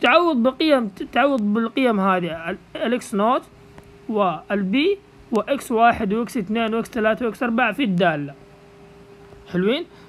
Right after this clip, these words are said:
فتلاحظ عندك أول مرة تعوض بقيمة ال A في الدالة، بعدين تعوض بقيمة A زائد دلتا إكس في الدالة،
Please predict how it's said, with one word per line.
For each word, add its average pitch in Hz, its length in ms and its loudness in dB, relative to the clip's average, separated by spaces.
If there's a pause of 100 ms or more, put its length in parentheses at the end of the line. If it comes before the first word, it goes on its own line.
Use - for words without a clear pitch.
فتلاحظ 254 400 4
عندك 262 240 0
أول 247 100 2
مرة 254 160 0
تعوض 214 320 0
بقيمة 233 380 -2
ال 196 180 -2
A 294 220 2 (340)
في - 40 -6
الدالة، 160 400 -2
بعدين 196 300 0
تعوض 214 260 0
بقيمة 214 300 -2 (140)
A 269 160 6
زائد 220 340 2
دلتا 240 320 -2
إكس - 160 -6
في - 60 -12
الدالة، 170 500 0